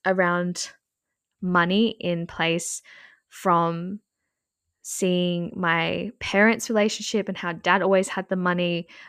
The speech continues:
mum didn't work, she's a stay-at-home mum. And I had this belief that, oh, women can't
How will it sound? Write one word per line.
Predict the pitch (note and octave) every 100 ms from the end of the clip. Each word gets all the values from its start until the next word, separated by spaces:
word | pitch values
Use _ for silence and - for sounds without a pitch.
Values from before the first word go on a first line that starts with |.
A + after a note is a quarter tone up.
| -
mum | F#3+ F#3+
didn't | F#3+ F#3+ -
work, | F3+ E3+ -
she's | - G3
a | -
stay-at-home | F3 E3 - D#3+
mum. | F#3+ A3 G#3+ A3 - - - - -
And | - F#3 F3+
I | F3+
had | - F#3+ F#3
this | F#3 -
belief | - G3+ A3+ - -
that, | E3+ E3 - _
oh, | G3 F#3 D#3+ F#3 - _ - - G3+
women | G#3 F#3+ F3+
can't | - F3